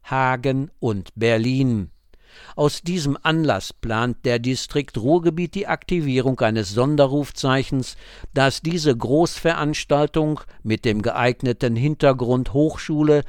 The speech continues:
Sport und Völkerverständigung würdigt. Ziel: Das Rufzeichen soll vom sechzehnten bis siebenundzwanzigsten siebten massiv on air gebracht werden,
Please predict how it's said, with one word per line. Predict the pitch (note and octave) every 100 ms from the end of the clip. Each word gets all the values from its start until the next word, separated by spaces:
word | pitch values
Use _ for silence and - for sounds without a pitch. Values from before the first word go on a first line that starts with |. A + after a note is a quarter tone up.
| -
Sport | - - E3 D3+ D#3 -
und | F3 E3 D3+
Völkerverständigung | - F3 F3 - E3+ - E3+ - - A2 G#2+ G#2+ A2 G#2+ F2
würdigt. | A2+ C#3 B2+ A2+ - - - _ - - -
Ziel: | - D#3+ D#3 E3 D#3+ - _ - -
Das | G#2+ G#2
Rufzeichen | A2 C#3 C3+ - C#3 C3+ C#3 C3
soll | A#2 C3
vom | - C3
sechzehnten | B2 C3+ - - C#3 C3+ C3+
bis | C3 B2
siebenundzwanzigsten | C3+ C3+ C3 C3 - C3 B2+ C3 - C3+
siebten | A#2+ C3 - C#3 B2+
massiv | C3 B2+ - E3 -
on | - A2+ A#2
air | C3+ A#2
gebracht | A#2 A2 G#2+ A2 - -
werden, | A#2+ A#2 A2